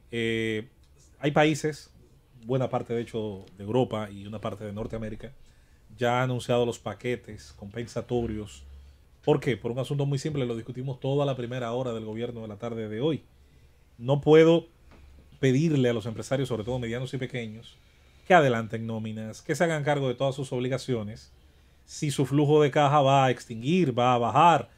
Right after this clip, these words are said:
voy a recluir a la población, le estoy diciendo que no salga, le estoy diciendo que consuma menos, le estoy diciendo que se mantenga por un asunto de salud importante, como la vida misma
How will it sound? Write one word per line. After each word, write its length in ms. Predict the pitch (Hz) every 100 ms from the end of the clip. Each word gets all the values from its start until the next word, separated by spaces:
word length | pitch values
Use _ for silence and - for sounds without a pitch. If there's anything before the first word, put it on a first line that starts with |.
| _ _
voy 260 | 113 135 156
a 80 | 143
recluir 420 | 147 135 135 147
a 60 | 139
la 100 | 127
población, 500 | 120 104 - 185 135
le 60 |
estoy 140 | - 143
diciendo 320 | 135 143 127
que 100 | 120
no 140 | 135
salga, 500 | 131 160 185 131 113 _ _ _ -
le 80 | 117
estoy 180 | 147
diciendo 300 | 143 143 139
que 100 | 127 123
consuma 420 | - 120 147 135
menos, 420 | 127 175 175 117
le 60 | 110
estoy 180 | - 127
diciendo 440 | 123 131 127 123 - _ _
que 80 | -
se 120 | -
mantenga 460 | 127 117 135 135 143
por 120 | 127
un 140 | 127 139
asunto 420 | 131 - 139 151
de 60 | 139
salud 460 | - 123 139 165
importante, 920 | 156 147 135 123 - 156 165 139 113 _ _ -
como 180 | 127 127
la 100 | 127
vida 200 | 139 135
misma 400 | 147 - 135